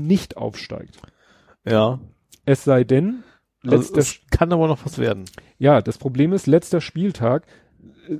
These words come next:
Speaker 1: sie haben drei Mannschaften vor sich, die haben alle denselben Punktequotienten.
Speaker 2: Ja.
Speaker 1: Und ihr Punktequotient ist halt ein Tick schlechter und dadurch sind sie hinter der Aufstiegskante.
Speaker 2: Ja.
Speaker 1: Wenn jetzt eine von den drei Mannschaften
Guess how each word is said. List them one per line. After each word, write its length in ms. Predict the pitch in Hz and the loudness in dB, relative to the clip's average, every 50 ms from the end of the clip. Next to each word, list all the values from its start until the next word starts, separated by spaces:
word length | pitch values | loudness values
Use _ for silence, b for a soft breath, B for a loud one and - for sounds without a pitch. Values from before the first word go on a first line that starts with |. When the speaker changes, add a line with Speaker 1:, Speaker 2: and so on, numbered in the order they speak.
| - - | -10 -14
Speaker 1:
sie 220 | - 123 117 147 139 | -12 0 2 4 4
haben 240 | 147 156 160 156 143 | 4 4 2 2 0
drei 260 | 139 123 131 156 180 | 4 4 4 4 4
Mannschaften 540 | 175 175 180 175 - 175 165 - _ 160 147 | 2 0 -2 0 -2 -4 -4 -4 _ -10 -10
vor 280 | - - 160 180 170 | -4 0 2 2 2
sich, 200 | 131 120 143 - | 2 0 -4 -4
die 100 | - 143 | 0 0
haben 120 | 139 135 - | 0 0 0
alle 240 | - 139 160 175 | 2 4 4 4
denselben 420 | 156 160 151 131 135 135 139 143 135 | 4 2 0 2 2 2 2 0 -2
Punktequotienten. 920 | - 143 151 - 135 107 - - 107 - - - 104 101 98 _ - 101 _ _ _ _ _ _ _ _ _ _ | -4 -4 -2 -2 -6 -8 -8 -12 -14 -12 -8 -8 -8 -8 -8 _ -20 -20 _ _ _ _ _ _ _ _ _ _
Speaker 2:
Ja. 320 | - 107 104 104 110 135 139 - _ b b b b b b b b b b b _ _ _ _ _ _ _ _ _ _ _ | 0 2 2 2 2 0 -4 -8 _ b b b b b b b b b b b _ _ _ _ _ _ _ _ _ _ _
Speaker 1:
Und 160 | 143 139 143 | -6 -2 2
ihr 120 | 151 160 | 2 2
Punktequotient 800 | 151 - 160 185 - 180 - - - 160 - - 151 147 151 147 | 4 2 0 2 0 -2 -2 0 -2 -2 0 2 2 2 2 0
ist 180 | - 139 - 127 | -6 -6 0 2
halt 160 | 131 127 - - _ _ | 2 2 2 -2 _ _
ein 80 | 139 - | -14 -4
Tick 200 | - 135 127 - | -4 -4 -4 -2
schlechter 500 | - 127 139 143 - - 160 156 - - | 2 2 2 2 4 2 2 2 0 -2
und 160 | 135 123 117 | -6 -2 2
dadurch 500 | 127 127 127 131 127 123 - - - _ _ _ | 2 2 2 2 -2 -2 -4 -12 -20 _ _ _
sind 200 | - 120 127 131 | -6 -4 -4 -4
sie 300 | 117 123 123 123 123 123 - _ _ _ _ _ | -2 -2 0 0 0 -2 -6 _ _ _ _ _
hinter 300 | - 98 143 139 139 123 | -2 -2 2 4 4 6
der 160 | 117 117 120 | 6 6 4
Aufstiegskante. 840 | 120 127 117 - - 113 107 - - - - 107 101 95 - - - _ _ _ | 4 0 -2 -2 -6 -8 -8 -8 -12 -8 -8 -8 -8 -8 -12 -16 -18 _ _ _
Speaker 2:
Ja. 320 | - 117 110 104 117 165 - _ _ _ _ _ _ _ _ | 0 2 2 2 2 -2 -6 _ _ _ _ _ _ _ _
Speaker 1:
Wenn 220 | 107 117 139 160 | 0 0 0 2
jetzt 300 | 160 156 151 - - - _ _ _ _ _ | 4 2 2 0 -4 -14 _ _ _ _ _
eine 320 | 156 175 214 247 240 226 | 4 4 4 4 4 0
von 240 | - - - 180 185 | 0 0 -2 0 0
den 140 | 180 175 170 | 0 0 0
drei 260 | 147 139 143 151 156 | 2 2 2 2 2
Mannschaften 800 | 147 143 147 156 - - - 110 107 - - - - - - | 2 0 -2 -2 -4 -6 -6 -6 -6 -8 -16 -20 -20 -20 -20